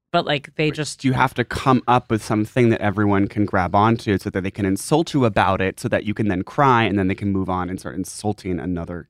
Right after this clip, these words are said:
Speaker 2: kid.
Speaker 1: And then so people start, like, screaming at you, "Who do you think you are? You got kicked out of, like, every school in the world. You stupid, spoiled. You left me with just when I needed you, fucking stupid, lazy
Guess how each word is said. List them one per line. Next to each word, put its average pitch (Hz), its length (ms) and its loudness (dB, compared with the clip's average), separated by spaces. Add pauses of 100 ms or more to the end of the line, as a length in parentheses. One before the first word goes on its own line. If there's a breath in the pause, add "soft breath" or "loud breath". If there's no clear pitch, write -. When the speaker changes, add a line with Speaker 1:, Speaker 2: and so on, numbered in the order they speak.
(120)
Speaker 2:
kid. - 360 -10 (420)
Speaker 1:
And 202 160 2
then 190 180 2
so 185 140 2
people 180 360 0
start, 175 180 0
like, 151 140 -2
screaming 156 420 0
at 143 240 -2
you, 151 100 -2
"Who 185 200 -2
do 170 80 -4
you 170 80 -2
think 156 280 -14
you 151 140 0
are? 147 340 4
You 143 200 0
got 165 220 0
kicked - 280 -6
out 156 80 -6
of, 139 80 -8
like, 156 180 -4
every 151 220 -2
school 156 300 -2
in 147 60 0
the 147 60 -4
world. 147 280 -2
You 147 80 -6
stupid, - 500 -2
spoiled. 147 500 2
You 151 160 -2
left 147 440 -2
me 160 120 2
with 139 120 -2
just - 200 -8
when 156 120 -2
I 139 100 0
needed 143 300 -2
you, 135 140 -8
fucking 151 500 -4
stupid, 143 580 -6
lazy 139 420 -4